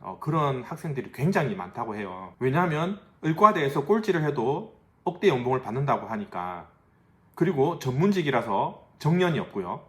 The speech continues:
자, 그런데 자기가 굉장히 공부를 잘해도 그런 의료행위가 자기 적성에 안 맞는 분도 분명히, 어, 있을 거예요. 어, 기술사 종목도 이에 빗대어 말씀드릴 수 있거든요. 어, 주류가 아니지만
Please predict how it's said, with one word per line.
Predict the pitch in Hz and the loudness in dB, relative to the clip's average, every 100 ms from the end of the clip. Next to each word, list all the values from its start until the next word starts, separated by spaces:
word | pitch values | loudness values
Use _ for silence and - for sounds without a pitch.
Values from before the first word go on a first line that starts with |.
| - | -4
자, | 127 117 | -2 2
그런데 | 175 196 185 | 2 4 2
자기가 | - 190 196 | 2 0 0
굉장히 | 165 233 202 170 | 0 0 0 -2
공부를 | - 120 160 147 | -6 -10 -4 -4
잘해도 | - 101 131 131 120 95 | -4 -6 -6 -6 -6 -6
그런 | 143 156 151 | -4 -4 -2
의료행위가 | 156 196 220 185 190 156 113 117 90 | -2 2 2 2 0 0 2 2 0
자기 | - 139 156 | -6 -6 -6
적성에 | 165 - 170 | -6 -8 -8
안 | - 98 | -6 -4
맞는 | 151 185 180 180 170 | -2 0 0 -2 -6
분도 | 143 127 - | -6 -6 -6
분명히, | 123 170 220 147 202 - - - | -2 0 2 0 -4 -8 -20 -16
어, | 90 92 | -10 -10
있을 | 110 131 | -8 -6
거예요. | 127 95 82 - _ _ _ _ | -6 -6 -10 -16 _ _ _ _
어, | 110 104 | -6 -2
기술사 | 196 214 262 208 | 0 2 4 4
종목도 | 196 202 175 - 170 180 190 | 6 4 2 2 0 0 2
이에 | 202 170 - | 2 2 -2
빗대어 | - 135 185 175 | -6 -2 2 2
말씀드릴 | 95 - 139 143 | 0 -4 -4 -4
수 | 143 101 | -6 -8
있거든요. | - 98 95 107 - _ | -8 -10 -10 -12 -16 _
어, | 117 | -10
주류가 | - 202 247 175 | -2 0 4 4
아니지만 | 127 143 175 127 117 160 | 4 2 0 2 0 0